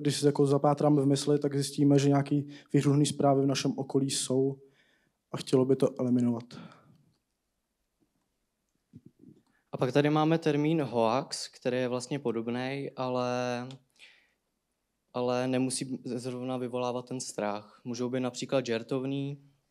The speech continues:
Speaker 2: zatímco ty poplašné zprávy mají hodně negativní úmysly.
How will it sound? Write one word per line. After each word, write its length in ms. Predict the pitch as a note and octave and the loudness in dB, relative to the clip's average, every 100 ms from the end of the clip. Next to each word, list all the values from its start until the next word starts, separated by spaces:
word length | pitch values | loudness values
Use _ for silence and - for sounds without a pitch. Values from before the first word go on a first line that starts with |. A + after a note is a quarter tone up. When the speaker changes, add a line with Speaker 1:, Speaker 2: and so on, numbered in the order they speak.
| _ _ _ _ - | _ _ _ _ -10
Speaker 2:
zatímco 760 | A#2+ A#2 A#2+ A#2 - A#2 A#2 A#2 | -8 -6 -4 -6 -6 -6 -6 -8
ty 60 | A#2+ | -6
poplašné 440 | A#2+ A#2+ A2+ B2+ | -4 -4 -4 -6
zprávy 440 | - A2+ A2 A2 A2+ | -6 -4 -4 -4 -6
mají 300 | A2+ A2+ - - | -8 -10 -12 -16
hodně 260 | A#2 A2+ A2 | -14 -12 -10
negativní 500 | G#2+ A2 A2+ A#2 G#2 | -8 -8 -8 -8 -6
úmysly. 500 | G#2 G#2 - G2+ | -6 -6 -6 -8